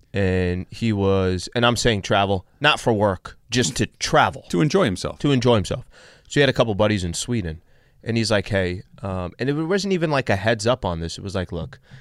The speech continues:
Speaker 1: here's what's going on. They're gonna be in town. They're gonna be, you know, they're gonna be here for this, that." I'm like, "When are they coming?" He's like, "They come in a couple of days."
Speaker 2: <laughs> They're
Speaker 1: I'm like,
Speaker 2: gonna say
Speaker 1: I'm like,
Speaker 2: a couple hours.
Speaker 1: "Rob,
Speaker 2: <laughs>
Speaker 1: Rob, no, this is not how this works." They were there for, like, two weeks.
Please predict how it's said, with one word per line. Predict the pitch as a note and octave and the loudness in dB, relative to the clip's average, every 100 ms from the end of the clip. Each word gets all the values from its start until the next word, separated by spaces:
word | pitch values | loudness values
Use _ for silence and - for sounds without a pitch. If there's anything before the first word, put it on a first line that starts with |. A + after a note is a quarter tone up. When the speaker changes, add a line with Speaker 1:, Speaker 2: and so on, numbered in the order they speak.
| - - | -20 -4
Speaker 1:
here's | G#2+ | -2
what's | A2 - | -2 0
going | G2+ G2 | 0 2
on. | E2+ E2 E2 E2+ _ _ _ | 2 0 -2 -6 _ _ _
They're | - G2 | -2 2
gonna | G#2 G#2+ | 2 2
be | G#2+ | 2
in | G#2 F#2 | 0 0
town. | F#2 F2 F2 F2 F2 _ _ _ | 0 0 -4 -6 -10 _ _ _
They're | G#2 | -4
gonna | A2 A2+ | -2 -2
be, | G2 | -2
you | A#2 | -4
know, | F#2 | -4
they're | F2+ A#2 | -2 -4
gonna | B2 | -4
be | G#2+ A#2 | 0 0
here | A2 | 0
for | A2 | -2
this, | G#2 G#2+ - | -2 -2 -2
that." | G#2+ G2+ | -2 -2
I'm | G#2+ | -4
like, | A2 G2 | -4 -2
"When | B2+ | -2
are | C3 | 0
they | A#2+ | 0
coming?" | - B2+ G#2 | 0 0 0
He's | F2+ F#2 | -4 -6
like, | F#2 - | -8 -8
"They | G2 | -6
come | A2+ A2 | -2 -2
in | G#2 | -2
a | |
couple | - - G2+ | -4 -2 0
of | |
days." | E2+ F2 F2 E2+ | 2 2 0 -2
Speaker 2:
<laughs> | |
They're | G#2 | 2
Speaker 1:
I'm | |
like, | F3 | 2
Speaker 2:
gonna | B2 B2 | 2 2
say | B2+ A2+ | 2 0
Speaker 1:
I'm | G2 | 0
like, | G#2+ - | -4 -6
Speaker 2:
a | - | -2
couple | B2+ A#2+ G#2+ | 0 0 0
hours. | G#2 - A#3+ | 0 4 4
Speaker 1:
"Rob, | G#2+ B2 D#3+ F3 - - - | 6 6 6 4 -4 -8 -6
Speaker 2:
<laughs> | C4 _ - | -10 _ 0
Speaker 1:
Rob, | A#2+ - E3+ - | 4 4 2 -4
no, | A#2+ A2 | 0 0
this | A2 - | 0 -4
is | - | 0
not | B2 G#2+ | 0 2
how | A2+ G#2+ | 0 0
this | G2+ - | -2 0
works." | A#2+ F2 - | -2 -2 -6
They | E3+ | -4
were | D#3+ | -2
there | D3+ | -2
for, | C#3 | -2
like, | C3 - | -4 -6
two | D3 | -8
weeks. | D3 - - | -8 -10 -16